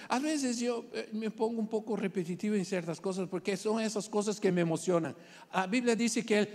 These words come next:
ah, la boca habla del corazón está, del que el corazón está lleno. Entonces, co-, mi corazón está lleno, eh, eh, yo amo la palabra de Dios, yo amo la Biblia.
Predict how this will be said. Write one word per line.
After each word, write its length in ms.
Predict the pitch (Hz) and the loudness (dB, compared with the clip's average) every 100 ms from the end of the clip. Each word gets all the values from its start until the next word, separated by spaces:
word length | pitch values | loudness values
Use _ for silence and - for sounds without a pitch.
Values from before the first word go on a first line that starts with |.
| - - | -10 -2
ah, 240 | 170 165 | 0 0
la 140 | 170 165 | 0 2
boca 340 | 202 214 190 | 2 2 2
habla 180 | 208 208 | 2 2
del 200 | 180 170 | 2 2
corazón 400 | 180 160 214 214 | 0 0 0 0
está, 340 | - 247 285 - - - _ _ _ _ _ _ _ _ _ - | 2 2 0 -4 -16 -20 _ _ _ _ _ _ _ _ _ -4
del 200 | 160 151 | -2 0
que 80 | 180 | 2
el 100 | 175 | 4
corazón 320 | 170 160 214 | 2 4 2
está 220 | 294 349 - - - - - - - - - 123 | 0 -2 -4 -20 -20 -20 -20 -20 -20 -20 -14 -2
lleno. 360 | 214 147 107 - - - _ _ _ _ - | 0 0 -6 -10 -20 -20 _ _ _ _ -14
Entonces, 480 | - 277 277 254 - - - | 2 2 4 2 0 -8 -8
co-, 180 | 262 240 | -4 2
mi 120 | 226 | 2
corazón 400 | 233 247 - 269 | 4 0 0 -2
está 220 | 247 233 | 0 -2
lleno, 380 | 185 226 233 220 - - | 0 2 2 0 -2 -12
eh, 120 | - - | -14 -10
eh, 160 | 202 - | -10 0
yo 260 | 220 240 226 | 4 6 6
amo 200 | 220 196 | 6 6
la 120 | 190 | 2
palabra 320 | 175 170 160 | 0 0 -2
de 140 | 147 | -4
Dios, 220 | 139 139 147 | -2 -2 0
yo 120 | 196 | 0
amo 120 | 190 | 0
la 100 | 156 | -2
Biblia. 400 | 135 139 113 101 | -4 -6 -8 -10